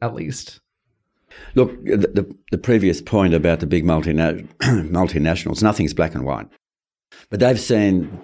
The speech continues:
Speaker 2: the potential and the opportunity with organics. So they're now starting to, if you like, prostitute or damage the organic label because they're growing o-,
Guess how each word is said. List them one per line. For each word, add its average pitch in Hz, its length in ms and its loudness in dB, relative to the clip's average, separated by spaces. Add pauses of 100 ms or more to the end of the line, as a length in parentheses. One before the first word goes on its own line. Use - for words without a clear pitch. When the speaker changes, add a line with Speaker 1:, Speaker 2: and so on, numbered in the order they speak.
Speaker 2:
the 92 100 2
potential 87 600 0
and 80 100 2
the 78 60 0
opportunity 78 560 0
with 73 140 -2
organics. 76 840 -4 (500)
So 80 360 0
they're 85 140 4
now 85 180 2
starting 80 500 0
to, 78 300 0
if 78 140 -6
you 76 60 0
like, 73 200 -2
prostitute 76 540 -4
or 78 100 -2
damage 71 460 -2
the 73 100 -2
organic 71 420 -4
label 95 420 -2 (300)
because 92 320 -2
they're 90 140 2
growing 87 420 2
o-, - 160 -6